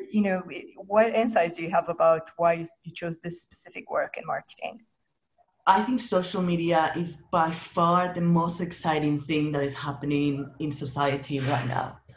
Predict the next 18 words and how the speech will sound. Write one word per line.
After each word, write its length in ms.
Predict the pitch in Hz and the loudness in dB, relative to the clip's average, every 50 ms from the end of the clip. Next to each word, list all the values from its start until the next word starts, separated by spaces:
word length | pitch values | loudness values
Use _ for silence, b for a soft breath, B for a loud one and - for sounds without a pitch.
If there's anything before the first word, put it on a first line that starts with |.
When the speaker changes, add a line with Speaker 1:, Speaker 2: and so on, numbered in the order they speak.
| B B B | B B B
Speaker 1:
Mm-hmm. 240 | 208 202 202 190 180 | -4 -2 -2 -2 -2
Speaker 2:
We 160 | 165 165 170 | -2 -2 -2
have 300 | 170 170 175 170 170 170 - - | 0 2 4 4 4 2 0 0
only 240 | 160 170 175 180 175 | 0 2 2 2 0
seen 280 | 170 - 170 165 156 | -2 -4 -4 -4 -4
the 100 | 151 147 | -4 -6
tip 260 | 151 - 156 143 - | -6 -6 -8 -8 -6
of 160 | - 143 131 - | -6 -6 -6 -2
the 140 | 147 139 | 0 2
iceberg. 640 | 135 135 139 139 131 131 156 156 160 170 170 170 - | 4 4 4 2 0 0 0 2 2 2 0 -2 -6
It 80 | 165 156 | -8 -6
has 380 | 135 151 175 175 180 175 180 | -2 2 4 4 4 4 0
the 100 | - 180 | -4 -6
potential 760 | 175 170 160 - - 180 160 151 - - - 160 156 151 143 - | -4 -4 -8 -6 -4 -4 -4 -4 -6 -4 -2 -2 -2 -2 -4 -6
to 100 | - 151 | -8 -10
bring 460 | 143 151 156 156 151 151 151 - B B B B B B B - | -6 -6 -6 -4 -4 -6 -8 -10 B B B B B B B 2
us 300 | 156 160 151 - - - | 2 2 2 0 -6 -10
together 680 | - - 165 - 165 160 160 156 208 240 277 302 302 | -8 -8 -2 4 4 6 6 6 6 6 4 2 0